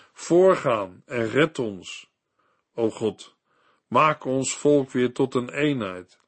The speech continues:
Laat uw licht schijnen, want dan zullen wij worden bevrijd. De psalm begint met een oproep aan hem die als herder over Israël optreedt om te luisteren.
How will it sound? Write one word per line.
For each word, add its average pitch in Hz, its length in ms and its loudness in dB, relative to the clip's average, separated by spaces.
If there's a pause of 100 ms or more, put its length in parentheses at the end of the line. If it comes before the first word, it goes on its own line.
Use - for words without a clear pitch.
(440)
Laat 117 280 2
uw 151 140 2
licht 165 340 2
schijnen, 139 600 0
want 101 280 -8
dan 202 400 0 (420)
zullen 131 360 0
wij 95 200 0
worden 104 280 -2
bevrijd. 139 680 -2 (680)
De 165 120 0
psalm 190 420 0
begint 196 460 -2
met 156 140 0
een 139 200 0
oproep 123 680 -2 (240)
aan 139 260 0
hem 185 380 0
die 147 160 -2
als 143 240 0
herder 165 380 0
over 143 360 0
Israël 147 460 0
optreedt 110 760 -4 (280)
om 98 260 -6
te 127 100 -4
luisteren. 143 640 -2